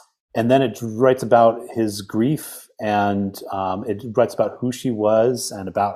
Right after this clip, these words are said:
how she was very, she was all about family, and, um, how she, um, uh, loved games, and how she, uh, you know, really appreciated her close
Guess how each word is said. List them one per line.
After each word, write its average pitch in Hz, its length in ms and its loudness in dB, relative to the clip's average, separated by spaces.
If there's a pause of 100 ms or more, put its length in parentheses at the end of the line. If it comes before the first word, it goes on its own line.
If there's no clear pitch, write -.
(120)
how 98 440 -2 (380)
she - 280 -6
was 98 400 -4
very, 101 560 0
she - 140 -8
was 101 80 -4
all 104 140 2
about 101 280 -2
family, 110 840 -2
and, 92 640 -8
um, 85 480 -10 (600)
how 95 180 -2
she, 92 880 -6
um, 85 720 -6 (720)
uh, 92 280 -2
loved 95 300 -2
games, 101 840 -4
and 90 540 -8
how 90 400 -6
she, 90 720 -8 (400)
uh, 85 500 -4 (260)
you 98 120 -8
know, 90 160 -4
really 92 320 -4
appreciated 90 560 -8
her 90 360 -10
close - 300 -6